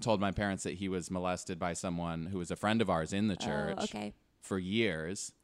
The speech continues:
Speaker 1: My parents
Speaker 2: Oh.
Speaker 1: then go to the church and are like, "We need to leave."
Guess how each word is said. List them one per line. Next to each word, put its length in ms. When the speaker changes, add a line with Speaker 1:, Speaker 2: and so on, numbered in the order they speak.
Speaker 1:
My 180
parents 440
Speaker 2:
Oh. 40
Speaker 1:
then 300
go 200
to 100
the 160
church 600
and 200
are 140
like, 240
"We 180
need 220
to 100
leave." 680